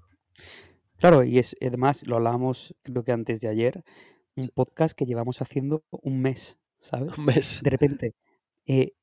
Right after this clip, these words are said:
Speaker 1: en un solo
Speaker 2: Mes y,
Speaker 1: mes,
Speaker 2: mes
Speaker 1: tío.
Speaker 2: y diez días, ¿eh?
Speaker 1: Vale,
Speaker 2: Que nadie
Speaker 1: pero
Speaker 2: nos quite
Speaker 1: en
Speaker 2: lo
Speaker 1: un mes y
Speaker 2: bailado.
Speaker 1: diez... claro, pero en un mes y diez días, de repente, hay un escenario mental nuevo, ¿sabes?
Speaker 2: Justo,
Speaker 1: Es
Speaker 2: justo,
Speaker 1: decir,
Speaker 2: justo.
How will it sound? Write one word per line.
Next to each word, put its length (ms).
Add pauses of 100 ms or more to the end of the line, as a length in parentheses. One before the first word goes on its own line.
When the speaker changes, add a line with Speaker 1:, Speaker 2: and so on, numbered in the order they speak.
(140)
Speaker 1:
en 140
un 120
solo 260
Speaker 2:
Mes 200
y, 40
Speaker 1:
mes, 160
Speaker 2:
mes 220
Speaker 1:
tío. 100
Speaker 2:
y 20
diez 180
días, 400
¿eh? 160 (600)
Speaker 1:
Vale, 260
Speaker 2:
Que 60
nadie 200
Speaker 1:
pero 100
Speaker 2:
nos 60
quite 180
Speaker 1:
en 20
Speaker 2:
lo 80
Speaker 1:
un 60
mes 200
y 40
Speaker 2:
bailado. 60
Speaker 1:
diez... 140 (680)
claro, 180
pero 280
en 160
un 120
mes 260
y 40
diez 200
días, 360
de 120
repente, 600
hay 120
un 80
escenario 380
mental 340
nuevo, 380 (220)
¿sabes? 420 (320)
Speaker 2:
Justo, 340
Speaker 1:
Es 60
Speaker 2:
justo, 220
Speaker 1:
decir, 100
Speaker 2:
justo. 240